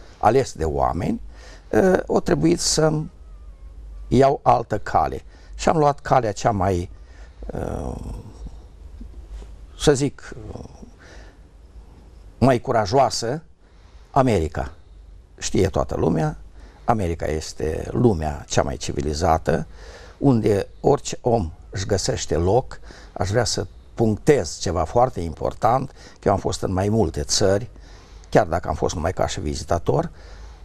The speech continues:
America este singura țară din lume care nu are sentimente naționaliste. Acolo își găsesc loc toți care se duc. Numai că America are o, o vorbă la immigration.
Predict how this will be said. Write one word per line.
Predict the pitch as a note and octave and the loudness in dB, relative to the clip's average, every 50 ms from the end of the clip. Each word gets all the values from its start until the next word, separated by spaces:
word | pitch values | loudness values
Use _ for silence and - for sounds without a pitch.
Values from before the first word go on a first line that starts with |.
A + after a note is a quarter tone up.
| - - - | -18 -6 -2
America | - B2 A#2 B2 C#3+ E3 D#3+ C3+ A#2+ - C3 | 2 2 2 2 2 0 0 0 0 0 0
este | A#2+ G#2 - - | 0 0 -2 -4
singura | - - - - D3 B2+ B2 A#2 A2+ A2+ | -4 -2 -2 0 0 2 4 4 4 2
țară | - - C#3 A#2+ G#2+ G#2+ | 2 4 4 4 4 2
din | F#2 F2 G#2 G2+ G#2+ A2+ | 2 0 0 0 2 2
lume | A#2 B2 A2+ F2 D#2 D2+ D2+ D2 - - - - - - - - - - | 2 2 2 0 0 -2 -4 -6 -8 -12 -16 -18 -18 -18 -18 -16 -14 -4
care | - - E2+ E2 F2 | 0 2 2 4 2
nu | F2+ G#2 B2 C#3 - - | 0 0 0 -2 -4 -4
are | - G2+ G2+ G#2 G#2 | 0 0 2 2 2
sentimente | F2+ - - G2+ E2 D#2 - E2+ F#2 G#2 G2 F2 - F#2+ | 0 -2 0 -2 0 0 0 0 0 0 0 0 -2 0
naționaliste. | F#2 F2 E2+ - - F2+ E2+ F2 E2+ F2 G2 F2 - - - - B1+ A#1+ - - - - - - - - - - - - - - | 0 0 0 0 0 0 2 2 2 2 0 0 0 -2 -2 -2 -2 -4 -4 -8 -16 -20 -20 -18 -18 -18 -18 -18 -18 -12 -6 -2
Acolo | A#2 - - - D3 A#2+ | -2 -2 0 2 2 2
își | G#2 F#2+ | 2 2
găsesc | - A2 - - - A#2 - - - | 0 0 0 2 0 0 0 -2 -2
loc | G2+ G2+ A#2+ C#3+ - - - - - - - - - | 0 2 2 0 0 -4 -12 -14 -16 -20 -20 -4 2
toți | - F3 D#3 - - - - - - - - - - - - - - | 4 4 4 4 0 -8 -8 -10 -12 -16 -16 -18 -20 -20 -20 -20 -4
care | - - G2 G2+ | 2 2 2 2
se | F2+ - - G2+ | 2 -2 -4 -6
duc. | C2 C#2+ F2+ G2 F2 - - - - - - - - - - - - - - - - - - - | -2 0 0 0 0 0 -6 -12 -12 -12 -14 -16 -18 -20 -20 -20 -20 -20 -20 -18 -18 -16 -6 0
Numai | - E3 F3+ E3+ D#3 D#3 | 2 2 4 4 4 4
că | - - D#3 E3+ - | 4 2 2 2 2
America | - C#3 C#3 D#3 D3+ D#3 D3+ - D3+ C#3 | 2 2 2 2 2 2 2 2 2 4
are | C3+ C3+ C3+ | 4 2 0
o, | B2+ C3 C#3 - - - - - - - - - - - - - - - - - - - - - - | -2 -4 -6 -8 -12 -16 -20 -20 -20 -20 -20 -20 -20 -20 -20 -20 -20 -20 -20 -20 -20 -20 -8 0 4
o | D3 C#3+ | 4 4
vorbă | A2 A#2+ A#2 F#2+ E2 C#2+ D#2 | 4 4 2 0 0 -2 -2
la | D#2+ D#2+ | 0 0
immigration. | D#2+ D#2+ D#2+ D2+ D2 D#2+ E2 D#2 D2+ - - - - - | 0 0 0 -2 0 0 0 0 -2 -2 -4 -6 -6 -8